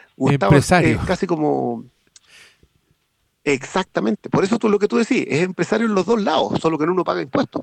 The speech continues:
Speaker 1: po. En el otro lado el impuesto que paga es el tributo que le paga al, al don. Y claro, ese tributo lo manda en bolsita, bien hechita,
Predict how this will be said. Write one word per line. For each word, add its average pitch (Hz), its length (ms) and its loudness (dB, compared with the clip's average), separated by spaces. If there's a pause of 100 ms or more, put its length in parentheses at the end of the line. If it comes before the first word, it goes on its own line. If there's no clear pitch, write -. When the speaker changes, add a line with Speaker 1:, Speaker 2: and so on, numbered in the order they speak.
Speaker 1:
po. - 200 -20 (460)
En 117 140 -2
el 113 120 2
otro 175 180 0
lado 196 180 0
el 220 80 0
impuesto 165 340 -2
que 202 120 -4
paga 170 340 -2
es 190 100 0
el 190 120 -2
tributo 214 340 -2
que 196 80 -4
le 196 80 -4
paga 113 300 0
al, 107 420 -6
al 160 140 0
don. - 300 -2 (920)
Y 139 240 -2
claro, 220 340 -2
ese 190 240 -2
tributo 135 600 0 (580)
lo 120 160 0
manda 113 300 0
en 104 100 -2
bolsita, 123 960 -2 (280)
bien 123 360 0
hechita, 156 580 -4